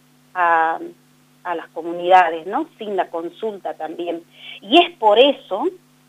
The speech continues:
Juan Pablo, es por eso que las comunidades están como están, por eso ahí han muerto tantos,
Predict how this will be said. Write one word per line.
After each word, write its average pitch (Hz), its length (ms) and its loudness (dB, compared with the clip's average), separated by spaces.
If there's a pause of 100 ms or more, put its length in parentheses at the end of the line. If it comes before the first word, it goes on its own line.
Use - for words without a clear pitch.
(120)
Juan 170 180 -4
Pablo, 180 400 6
es 175 80 -4
por 160 300 0
eso 233 420 0 (440)
que 185 80 -4
las - 180 -12
comunidades 180 580 -2
están 190 260 -6
como 160 220 -12
están, 190 400 -6
por 170 180 -2
eso 185 220 -4
ahí 175 280 -4 (760)
han 175 220 -6
muerto 202 640 0
tantos, 254 480 -2